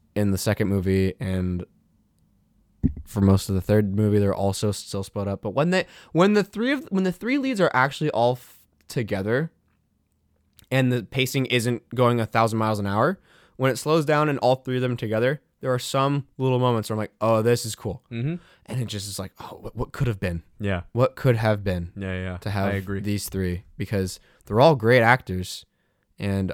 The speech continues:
Speaker 1: um, like, they, they're just not, unfortunately, how things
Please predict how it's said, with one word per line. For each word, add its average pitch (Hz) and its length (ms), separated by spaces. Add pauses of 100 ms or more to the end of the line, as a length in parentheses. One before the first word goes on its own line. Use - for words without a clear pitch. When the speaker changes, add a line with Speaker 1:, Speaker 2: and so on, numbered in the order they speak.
Speaker 1:
um, 92 460 (1040)
like, 98 360
they, 107 180
they're 104 160
just 98 200
not, 110 280 (360)
unfortunately, 113 720
how 107 200
things 107 540